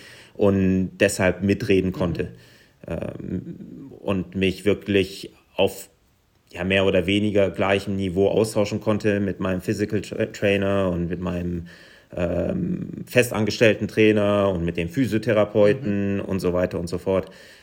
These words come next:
Speaker 1: Und ja, das war, das war,
Speaker 2: Was
Speaker 1: glaub
Speaker 2: heißt
Speaker 1: ich,
Speaker 2: jetzt festangestellten
Speaker 1: ein ganz
Speaker 2: Trainer?
Speaker 1: gutes Setup.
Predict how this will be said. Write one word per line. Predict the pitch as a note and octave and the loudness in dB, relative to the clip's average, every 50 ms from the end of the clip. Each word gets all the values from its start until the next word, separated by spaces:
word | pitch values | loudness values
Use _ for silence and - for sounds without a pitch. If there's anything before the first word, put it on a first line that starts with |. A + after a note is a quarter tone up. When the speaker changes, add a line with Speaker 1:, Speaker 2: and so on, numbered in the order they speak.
| _ _ | _ _
Speaker 1:
Und | - - F2+ E2+ F2 F2 F2 F2 F2+ F2 F2 D#2+ - | -8 -6 -4 -2 -2 -2 -2 -2 -2 -4 -4 -4 -2
ja, | E2 F#2 | -2 -2
das | G2 - - - - | -2 -4 -6 -4 -2
war, | F2+ F2 F2 F2+ F2 E2+ F2 - | -2 0 0 0 -2 -4 -8 -10
das | - F#2+ - | -12 -10 -6
war, | - F2+ F2 - | -4 -4 -2 -2
Speaker 2:
Was | F#2 F2 | -2 0
Speaker 1:
glaub | F2+ F2 | 0 0
Speaker 2:
heißt | - - - | -2 -2 -4
Speaker 1:
ich, | D3+ | -6
Speaker 2:
jetzt | C#3 - - | -8 -6 -8
festangestellten | D#3+ D3+ D3+ - - F3+ F#3 F#3+ G3 F#3+ - - F#3 F#3 F#3+ - F#3 | -8 -8 -8 -8 -8 -6 -4 -4 -4 -4 -4 -6 -6 -6 -6 -6 -6
Speaker 1:
ein | |
ganz | F#3+ - F#2+ F#3+ | -4 -4 -2 -2
Speaker 2:
Trainer? | - F#2+ G2+ | -2 -4 -4
Speaker 1:
gutes | F2+ - F2 - | -4 -6 -6 -6
Setup. | - F#2+ F2 F2+ E2+ | -6 -4 -4 -4 -6